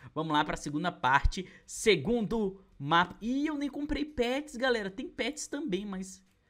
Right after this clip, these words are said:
olha aqui. Nossa, que isso? Mesa, pedra.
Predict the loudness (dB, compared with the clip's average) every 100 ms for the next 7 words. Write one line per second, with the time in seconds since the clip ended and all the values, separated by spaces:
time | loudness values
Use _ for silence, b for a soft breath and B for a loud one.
0 | _ _ -10 -6 -6 -6 -10 -12 -20 _
1 | -14 2 10 12 12 12 -8 -8 -6 -8
2 | -12 -16 -18 _ b b b 0 4 4
3 | 4 4 4 2 -6 _ _ _ _ 10
4 | 12 10 6 6 4